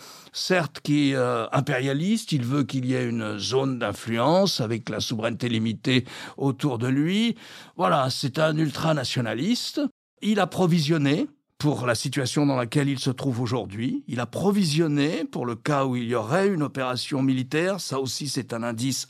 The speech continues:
intéressant. Le fonds souverain russe doit avoir des provisions de l'ordre de six cents milliards de dollars, plus une réserve d'or importante.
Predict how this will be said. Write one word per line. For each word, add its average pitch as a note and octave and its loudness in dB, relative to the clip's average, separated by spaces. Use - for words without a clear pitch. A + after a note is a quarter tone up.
intéressant. D3+ 0
Le C3+ 2
fonds F#3+ 2
souverain D3+ 2
russe C#3 -2
doit A#2 -4
avoir B2+ -2
des A#2+ -6
provisions B2 -2
de A2+ -4
l'ordre A#2+ 0
de A#2 2
six A2 0
cents A#2 2
milliards A#2 2
de G#2+ 0
dollars, F3+ 0
plus A3 0
une E3+ 2
réserve C3+ 2
d'or C3+ 0
importante. G3+ 0